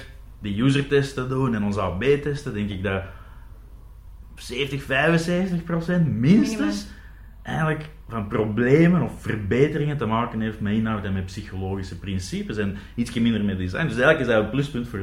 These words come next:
Speaker 1: designers.
Speaker 2: Absoluut. Het, wat dat mensen traditioneel het design van
Speaker 1: Mhm.
Speaker 2: websites noemen, is eigenlijk ondertussen het uitzicht toch alleszins.
Speaker 1: Bij veel websites,
Speaker 2: Ja.
Speaker 1: ça va.
Speaker 2: Ja.
Speaker 1: Ja. En ik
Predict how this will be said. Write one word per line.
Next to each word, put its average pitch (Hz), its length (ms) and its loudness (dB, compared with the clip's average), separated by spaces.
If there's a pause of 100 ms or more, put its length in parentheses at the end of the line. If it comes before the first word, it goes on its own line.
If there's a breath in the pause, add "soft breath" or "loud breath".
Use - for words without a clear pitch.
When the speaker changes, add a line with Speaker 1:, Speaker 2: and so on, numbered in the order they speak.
Speaker 1:
designers. 101 680 -2 (180)
Speaker 2:
Absoluut. 185 460 -12 (460 loud breath)
Het, 185 120 -10 (760)
wat 214 200 0
dat 202 180 0 (100)
mensen 226 400 2
traditioneel 202 580 -2
het 208 180 -2
design 196 480 4
van 220 180 4
Speaker 1:
Mhm. 220 120 4
Speaker 2:
websites 214 400 2
noemen, 202 360 -2
is - 400 -8 (280)
eigenlijk 269 580 -2
ondertussen 214 640 -4 (400 loud breath)
het - 200 -12
uitzicht 208 520 -6
toch 285 200 -6
alleszins. 277 760 -4 (760)
Speaker 1:
Bij 95 200 -4
veel 135 400 0
websites, 117 720 -2 (100)
Speaker 2:
Ja. 95 260 -4
Speaker 1:
ça - 20 -4
va. - 260 -4 (180)
Speaker 2:
Ja. - 180 -14 (140)
Speaker 1:
Ja. 98 180 -6 (420 loud breath)
En 120 140 0
ik 117 60 -4